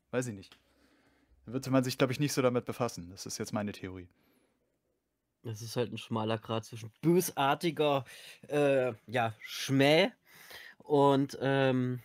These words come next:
Speaker 2: ja, liebevoller Hommage beziehungsweise Satire. Wenn du halt weißt, okay, die drei Fragezeichen haben halt zum Beispiel diese Macke, dass sie uralt Sounds benutzen, wo du denkst,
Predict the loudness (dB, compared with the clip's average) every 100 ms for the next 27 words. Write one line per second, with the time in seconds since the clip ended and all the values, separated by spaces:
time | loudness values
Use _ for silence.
0 | _ _ 0 2 2 0 -4 -4 -4 -4
1 | -2 0 0 -2 -2 -4 -6 -14 -10 -8
2 | -6 -6 -8 -8 -4 -4 -4 -10 _ _
3 | _ _ _ _ 0 2 2 2 0 -2
4 | -6 -4 -4 -6 -4 -4 -2 -2 -2 -2
5 | -4 -4 -6 0 0 2 0 -2 -4 -2
6 | -4 -4 -8 -8 -4 2 2 2 -4 -4
7 | -16 -2 0 0 -4 0 0 2 2 0
8 | 0 0 0 -2 -2 -2 -2 -6 -8 -6
9 | -6 -4 -4 -4